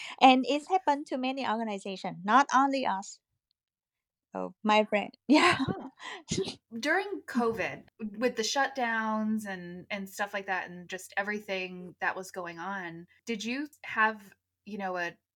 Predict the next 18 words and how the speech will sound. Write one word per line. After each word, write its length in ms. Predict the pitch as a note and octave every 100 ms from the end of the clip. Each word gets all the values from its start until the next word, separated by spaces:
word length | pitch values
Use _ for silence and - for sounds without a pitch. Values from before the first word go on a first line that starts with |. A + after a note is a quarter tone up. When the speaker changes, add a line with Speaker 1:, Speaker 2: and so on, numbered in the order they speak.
| -
Speaker 2:
a 80 | G3
change 520 | - G#3 G3 G#3+ A3
in 80 | G3
how 180 | G3 G3
many 220 | G3 F#3+
donations 580 | G3 F3+ F3+ - G3+ G3
you 60 |
got 240 | G#3 F#3+ F#3+
or 80 |
how 180 | F3+ F#3+
much 360 | F#3 F3+ E3 -
interest 420 | F3+ - G3+ -
there 140 | G3+ F3+
was 460 | F3 E3 F3+ F#3+ -
in 360 | F#3 F3+ F3 E3+ _
your 160 | F#3+
nonprofit's 720 | G3 F#3 F3+ E3 - F#3+ -
work? 340 | A3+ A#3 C4+